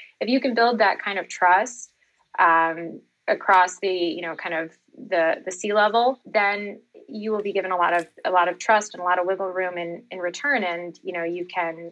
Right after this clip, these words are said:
continue to, to grow your programs. So, uh, it took me a while to make that leap to say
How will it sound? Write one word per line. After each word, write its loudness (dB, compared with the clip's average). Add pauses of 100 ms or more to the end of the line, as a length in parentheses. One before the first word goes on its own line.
continue -6
to, -2
to -14
grow 0
your -2
programs. -6 (340)
So, 2 (340)
uh, -10 (380)
it -12
took 2
me -2
a 2
while 4 (420)
to -6
make -6 (100)
that 2
leap -4
to -6
say 0